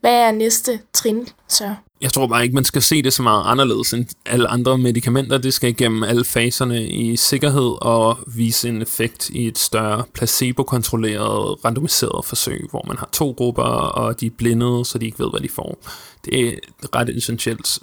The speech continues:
Speaker 2: og før man har resultaterne på det, så kan man ikke rigtig sige så meget mere. Og så kan man sige, hvis man gerne vil finde ud af, om det skal, det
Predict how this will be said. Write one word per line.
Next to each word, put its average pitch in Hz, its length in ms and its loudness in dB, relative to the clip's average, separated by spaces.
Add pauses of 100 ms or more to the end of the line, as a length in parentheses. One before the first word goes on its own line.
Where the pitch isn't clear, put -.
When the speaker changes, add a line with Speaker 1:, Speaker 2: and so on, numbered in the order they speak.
(120)
Speaker 2:
og 120 240 0
før 143 200 2
man 127 180 2
har - 340 0 (120)
resultaterne 120 540 0
på 113 100 -6
det, 113 220 0
så - 160 -2 (280)
kan 113 120 -6
man 107 80 -2
ikke 107 120 -6
rigtig 110 220 -4
sige 123 300 0
så 123 120 -2
meget 113 300 0
mere. 113 360 -2 (880)
Og - 120 2
så 147 100 4 (340)
kan 139 60 4
man 123 120 0
sige, 120 220 0
hvis 117 180 -2
man 113 120 -2
gerne 123 160 0
vil 139 100 2
finde 123 180 0
ud 110 140 0
af, 92 220 -4
om 85 260 -12 (180)
det 123 100 -4
skal, - 440 -6
det 117 180 -2